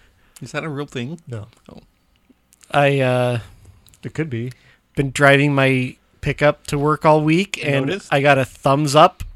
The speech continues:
Speaker 3: one day on the way home.
Speaker 2: From?
Speaker 1: Oh.
Speaker 3: From a guy in a classic convertible Beetle.
Speaker 1: Wow.
Speaker 3: Volkswagen Beetle.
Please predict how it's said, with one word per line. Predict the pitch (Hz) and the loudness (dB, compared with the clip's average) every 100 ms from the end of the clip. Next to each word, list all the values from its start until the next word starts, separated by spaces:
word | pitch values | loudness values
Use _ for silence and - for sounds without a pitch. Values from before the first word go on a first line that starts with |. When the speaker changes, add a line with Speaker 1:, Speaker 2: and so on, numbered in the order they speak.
| - - - | -20 -20 -10
Speaker 3:
one | 135 127 123 | -4 -2 0
day | 123 123 | 0 0
on | 127 | 0
the | 147 | 6
way | 170 151 | 6 6
home. | 143 131 127 123 - _ - - _ _ | 2 0 -2 -8 -16 _ -20 -20 _ _
Speaker 2:
From? | - 131 139 - - | -10 -8 -6 -8 -8
Speaker 1:
Oh. | 120 117 | -6 -2
Speaker 3:
From | 151 147 | 2 2
a | |
guy | 131 139 131 | 2 4 6
in | 147 143 - 143 143 | 6 2 -2 -4 0
a | 135 131 127 123 _ _ _ _ _ _ _ _ _ _ | 0 0 -2 -10 _ _ _ _ _ _ _ _ _ _
classic | - 143 139 - 143 - _ _ _ | -4 0 0 0 -4 -6 _ _ _
convertible | - 135 131 139 143 147 135 127 _ | -12 -8 -2 -2 0 0 -2 -8 _
Beetle. | 262 147 139 117 - _ _ _ 131 | -4 0 0 -2 -8 _ _ _ -12
Speaker 1:
Wow. | 127 139 208 127 | -10 -6 -6 -2
Speaker 3:
Volkswagen | 127 131 - 135 131 131 120 | -2 -2 -2 -2 -2 -4 -4
Beetle. | 127 127 120 | -4 -2 -6